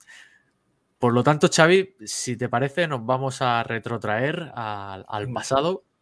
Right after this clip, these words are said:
Speaker 1: donde
Speaker 2: Uf.
Speaker 1: estaba el, el
Speaker 2: <laughs>
Speaker 1: pequeño Xavi, seguramente con menos pelo en la barba y más pelo
Speaker 2: Sí.
Speaker 1: arriba.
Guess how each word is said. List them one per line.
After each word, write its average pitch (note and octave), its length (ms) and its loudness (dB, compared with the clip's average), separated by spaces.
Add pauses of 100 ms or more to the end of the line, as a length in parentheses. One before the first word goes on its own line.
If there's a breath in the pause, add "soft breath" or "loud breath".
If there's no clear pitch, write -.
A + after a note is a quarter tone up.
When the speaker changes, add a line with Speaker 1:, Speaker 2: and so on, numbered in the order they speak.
(180)
Speaker 1:
donde A2+ 240 -6
Speaker 2:
Uf. - 60 -4
Speaker 1:
estaba A#2 340 2
el, A2 180 -4
el B2 180 -2
Speaker 2:
<laughs> - 60 -10
Speaker 1:
pequeño C#3+ 400 2
Xavi, D#3 280 4
seguramente C#3 800 2
con A#2+ 200 -2
menos C3 380 -2
pelo C3 240 2
en B2+ 80 2
la B2 80 2
barba D3 420 2
y C3+ 100 -4
más B2+ 220 -4
pelo C3+ 240 2
Speaker 2:
Sí. C#3+ 80 6
Speaker 1:
arriba. D3 480 0